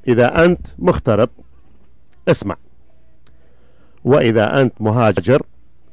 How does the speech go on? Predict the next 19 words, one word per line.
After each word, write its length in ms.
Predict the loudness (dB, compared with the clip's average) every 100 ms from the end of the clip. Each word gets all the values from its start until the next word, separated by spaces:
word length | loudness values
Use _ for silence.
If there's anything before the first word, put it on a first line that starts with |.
| -2
أو 120 | 0
مشرد، 500 | 2 0 -2 -2 -2 -6 -12 -14 -6
من 160 | -4
حقك 420 | -4 -8 -4 -4 -4 -16 -10 -6
أن 200 | -4 -4
تسمع 340 | -4 -4 -4 -6
على 220 | -4 -4
هذه 600 | -2 -2 -2 -4 -4 -4 -6
إذاعة 300 | -4 -2 -2
صوت 300 | -4 -4 -4
الجالية. 520 | -6 -4 -2 0 -2 -4 -14 -20 -20 -20 -20 -20 -20 -6
وأنا 380 | -2 0 0 0
أخوكم 540 | 0 0 0 -2 -4 -8 -16
سام 380 | -4 0 0 0
قسطو، 420 | -4 -4 0 -2 -2 -12 -20 -10
معد 320 | -4 -2 -2 -2 -2
ومقدم 580 | -2 -2 -2 -2 -2
هذا 220 | 0 0 0
البرنامج 540 | -2 -4 -2 0 -2